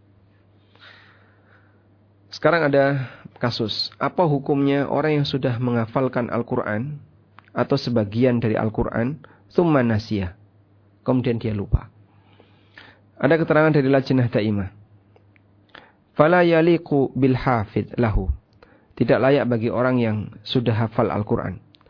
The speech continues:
Ayyaghfula an tilawatihi. Tidak dia ulang-ulang, dia melalaikannya. Wala ayyufrita fi ta'ahudihi. Atau dia meremehkan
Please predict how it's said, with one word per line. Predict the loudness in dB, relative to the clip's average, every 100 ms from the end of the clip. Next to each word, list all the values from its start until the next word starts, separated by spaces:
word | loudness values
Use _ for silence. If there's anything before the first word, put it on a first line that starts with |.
| _ -20 _ _
Ayyaghfula | 2 4 4 2 0 2 4 4
an | 2 2
tilawatihi. | 2 2 2 0 -2 -2 -4 -10 _ _ _ _ _ _ _ _
Tidak | -2 2 0 -2 -14 _
dia | -8 0 0 2
ulang-ulang, | 0 0 -2 -2 -2 -6 -12 -20 _ 0
dia | 4 4
melalaikannya. | 4 2 0 0 0 0 -4 -10 _ _ _ _ _ -20 -20 -20 _ _ _ _
Wala | 2 4 4 4
ayyufrita | 2 2 2 2 2
fi | 0 0
ta'ahudihi. | 2 2 2 0 0 0 -2 -4 -12 _ _ _ _ _ _ _ _ _ -20 _ _ _ _ _ _ -18
Atau | -6 -4 2 2 2
dia | 0 2 4 4
meremehkan | 2 2 2 2 0 -2 -4 -4 -8